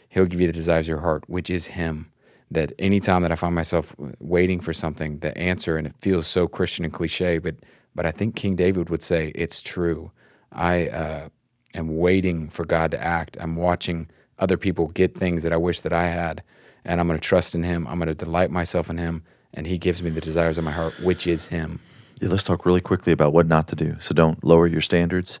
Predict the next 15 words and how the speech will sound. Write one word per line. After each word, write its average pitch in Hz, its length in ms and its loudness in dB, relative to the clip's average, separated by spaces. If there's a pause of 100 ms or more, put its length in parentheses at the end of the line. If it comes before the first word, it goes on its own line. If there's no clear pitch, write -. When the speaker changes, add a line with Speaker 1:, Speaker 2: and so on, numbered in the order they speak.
(280)
Speaker 2:
Uh, 76 180 4
don't 78 260 4
start 78 440 2
to 76 340 0
dress - 580 4 (120)
provocatively, 85 840 6
hoping 80 440 2
to - 120 0
get 78 160 4
a 78 80 2
guy 78 160 6
with 73 140 0
your 78 80 2
body. 80 380 6 (460)
Um, 76 480 0